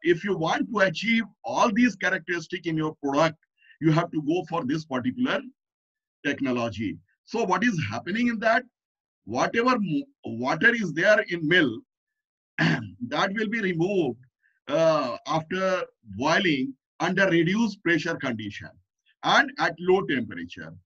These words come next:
And condensed milk will be prepared, and thereafter this condensed milk will be sprayed in a fine mist into hot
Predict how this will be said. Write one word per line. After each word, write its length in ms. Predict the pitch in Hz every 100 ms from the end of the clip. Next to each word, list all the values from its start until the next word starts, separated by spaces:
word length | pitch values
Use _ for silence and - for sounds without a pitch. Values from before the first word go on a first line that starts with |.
| _ _ -
And 340 | 175 214 262 262 - _ _ _ _ _ _ _ -
condensed 500 | 180 175 214 226 165
milk 280 | 180 226 262 _ _ -
will 160 | 156
be 140 | 160 165
prepared, 600 | 139 131 117 120 165 - _ _
and 300 | 147 190 190
thereafter 760 | 156 254 277 262 160 - 110 143 156 _ _ -
this 320 | 120 247 254
condensed 540 | 220 196 185 226 190 196
milk 340 | 220 151 117 - _ -
will 200 | 160 196
be 120 | 226 - 185
sprayed 540 | - _ 185 220 262 277
in 140 | 202 196
a 120 | 196 -
fine 360 | 143 180 254 214
mist 360 | 151 202 127 - _ _
into 280 | 160 165 165
hot 340 | 120 165 214